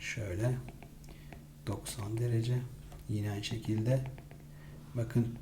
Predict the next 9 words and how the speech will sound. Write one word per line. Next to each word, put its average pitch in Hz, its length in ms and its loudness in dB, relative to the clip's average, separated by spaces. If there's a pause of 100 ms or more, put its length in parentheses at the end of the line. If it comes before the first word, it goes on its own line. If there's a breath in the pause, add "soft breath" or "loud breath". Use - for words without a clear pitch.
(120)
şuralar 113 580 4 (140)
doksan 120 420 6
derece. 120 360 8 (440 loud breath)
Şimdi 175 480 10 (220)
dikkat 160 260 8
edin 170 240 12 (200)
arkadaşlar. 127 640 6
Burada 151 500 6
merkezler 139 680 10